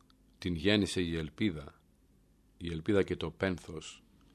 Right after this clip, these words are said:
διότι όποιος στερείται αυτά τα δύο, γίνεται δούλος της ακηδείας,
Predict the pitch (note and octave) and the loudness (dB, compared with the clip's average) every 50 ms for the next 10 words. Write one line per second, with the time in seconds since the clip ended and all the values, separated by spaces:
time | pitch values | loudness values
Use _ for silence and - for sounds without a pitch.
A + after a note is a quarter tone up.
0 | _ - - - - - - - - _ - - F#2 F2+ F2 - F#2+ G2 - G#2+ | _ -20 -20 -20 -20 -20 -20 -20 -20 _ -6 0 2 2 4 4 2 0 2 0
1 | G2 F#2 - - - E2 F#2 G#2+ F2 E2 E2 D#2+ - - A2 F2 E2+ E2 D#2 F2+ | 0 0 -2 -4 -2 0 2 2 0 0 -4 -6 -2 -2 -2 0 0 -2 0 2
2 | A#2 A#2+ G#2 D#2+ D2+ E2 - _ _ _ _ _ _ _ _ _ _ _ _ _ | 2 2 2 0 -2 -8 -12 _ _ _ _ _ _ _ _ _ _ _ _ _
3 | _ _ - E2 F2+ G2 G2 F2+ D#2+ F#2+ F2+ E2 D2 E2 G2 G2 F2+ F2 E2 - | _ _ -6 0 0 2 2 2 2 0 -2 0 0 0 0 2 2 2 0 -2
4 | - - - _ _ _ _ _ - - - E2 - E2+ D#2+ - - E2 D2+ C#2 | -8 -14 -18 _ _ _ _ _ -18 -10 -6 -4 -4 -4 -4 -4 -6 -10 -8 -4
5 | E2+ F2+ E2+ D#2 D2 C#2 - - | 0 0 0 0 -2 -6 -10 -12